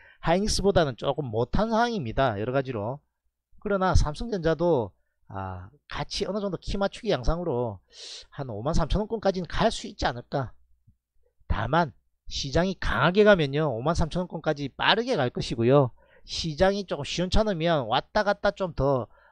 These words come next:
아, 다져놓고 뭐 가지 않을까. 시장이 전반적으로 돌아서는 분위기이기 때문에, 그죠? 뭐 밑으로 폭망하고 그런 경우는 없을 것 같습니다. 만약에 자금이 좀 더 있다면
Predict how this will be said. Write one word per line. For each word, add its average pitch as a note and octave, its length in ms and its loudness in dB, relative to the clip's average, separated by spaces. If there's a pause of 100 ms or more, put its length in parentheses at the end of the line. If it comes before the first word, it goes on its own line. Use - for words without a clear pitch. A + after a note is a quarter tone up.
아, F#2 440 -8 (300)
다져놓고 F3+ 920 2 (400)
뭐 - 100 -16
가지 - 300 -6
않을까. A#2+ 460 -10 (640)
시장이 E3+ 520 -6
전반적으로 G3 480 -4
돌아서는 F#3+ 500 0
분위기이기 D3+ 460 -2
때문에, A#2+ 560 0 (520)
그죠? E3+ 260 -6 (500)
뭐 G#2 240 -6
밑으로 F#3 320 4
폭망하고 A#3 600 0
그런 A3+ 220 -4
경우는 D3 240 -2
없을 G2+ 280 -2
것 C4 120 2
같습니다. G#2 480 0
만약에 D#3+ 300 -2
자금이 F#3 380 2
좀 D#3+ 160 -4
더 C3+ 80 -2
있다면 E3+ 640 2